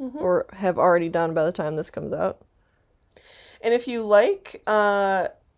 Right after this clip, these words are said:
Speaker 1: Harry Potter, we also, Katie and I host on a Harry Potter podcast called Swish and Flick. Uh, we're doing a reread of the series, and we are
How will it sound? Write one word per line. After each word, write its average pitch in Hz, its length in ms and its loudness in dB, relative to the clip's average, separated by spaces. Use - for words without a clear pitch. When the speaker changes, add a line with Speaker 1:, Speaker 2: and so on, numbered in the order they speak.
Speaker 1:
Harry 247 300 0
Potter, 196 480 2
we 175 160 -2
also, 202 760 0
Katie 214 360 -6
and 202 100 -2
I 170 160 -2
host 196 540 -4
on 180 180 0
a 190 60 -4
Harry 190 240 -2
Potter 190 240 -4
podcast 190 580 -4
called 180 480 -2
Swish - 340 -2
and 190 160 -4
Flick. - 500 -4
Uh, 180 240 4
we're 190 140 0
doing 196 400 -2
a 165 180 -4
reread 196 500 -4
of 175 160 0
the 160 100 -4
series, 196 520 -6
and 180 140 -4
we 165 180 -6
are 147 420 -2